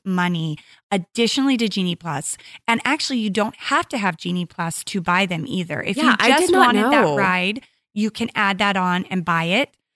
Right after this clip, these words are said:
Speaker 1: But Rise of the Resistance and, um, in Disneyland,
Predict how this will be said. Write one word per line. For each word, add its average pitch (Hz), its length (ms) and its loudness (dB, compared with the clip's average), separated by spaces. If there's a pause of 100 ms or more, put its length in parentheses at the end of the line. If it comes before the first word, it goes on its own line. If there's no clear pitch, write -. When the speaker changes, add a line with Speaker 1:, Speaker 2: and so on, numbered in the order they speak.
(380)
Speaker 1:
But 233 280 2
Rise 196 340 0
of 285 60 -8
the 339 100 -4
Resistance 262 840 -4 (160)
and, 208 380 0 (100)
um, 185 180 -2
in 190 160 -2
Disneyland, 170 580 -4